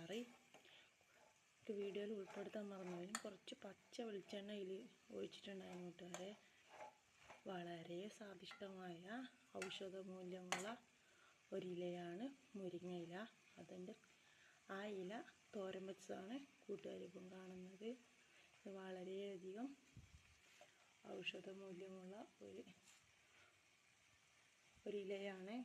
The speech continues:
ഇതിൻ്റെ പൂവും തോരൻ വെക്കാറുണ്ട്. പിന്നെ, പിന്നെ ഞാൻ വേറൊരു കറി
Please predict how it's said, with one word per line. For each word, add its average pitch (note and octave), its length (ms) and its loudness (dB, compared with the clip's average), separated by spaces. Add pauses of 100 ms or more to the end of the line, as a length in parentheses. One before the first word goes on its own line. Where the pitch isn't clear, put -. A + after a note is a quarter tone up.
(180)
ഇതിൻ്റെ G3 240 2 (100)
പൂവും G3 400 6 (840)
തോരൻ B3 360 8
വെക്കാറുണ്ട്. G#3+ 600 6 (3500)
പിന്നെ, G#3 240 2 (960)
പിന്നെ A3 180 2 (100)
ഞാൻ G#3+ 180 2
വേറൊരു G#3 520 2
കറി F#3+ 180 0